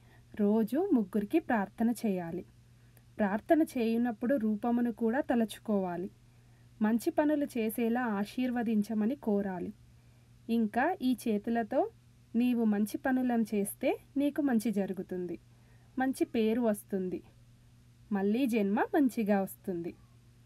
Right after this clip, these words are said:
దానికోసం చేతులతో దానం చేయాలి, సేవ చేయాలి.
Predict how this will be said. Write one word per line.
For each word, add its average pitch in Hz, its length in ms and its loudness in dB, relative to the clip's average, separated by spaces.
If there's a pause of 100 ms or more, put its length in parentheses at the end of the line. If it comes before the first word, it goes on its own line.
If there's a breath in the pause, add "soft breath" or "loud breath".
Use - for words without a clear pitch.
(340)
దానికోసం 190 800 -2 (1120)
చేతులతో 254 720 0
దానం 208 400 4
చేయాలి, 196 680 0 (600 soft breath)
సేవ 233 340 2 (120)
చేయాలి. 196 600 -2